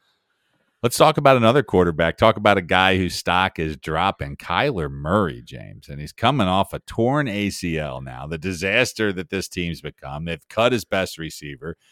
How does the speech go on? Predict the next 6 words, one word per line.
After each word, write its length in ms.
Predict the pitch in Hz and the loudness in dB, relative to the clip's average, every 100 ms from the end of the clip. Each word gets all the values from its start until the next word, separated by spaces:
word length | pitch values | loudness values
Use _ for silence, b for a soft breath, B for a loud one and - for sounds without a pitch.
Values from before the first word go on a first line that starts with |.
| _ _ _ - | _ _ _ -6
His 220 | 95 80 - - _ | -6 -6 -16 -20 _
genius 560 | - 98 131 139 110 - | -8 0 0 2 -2 -2
coach 380 | - 113 110 - | 2 4 4 2
has 140 | 82 | -8
been 240 | - 80 76 | -4 -6 -4
fired. 640 | - 90 85 62 64 | -2 0 0 -4 -10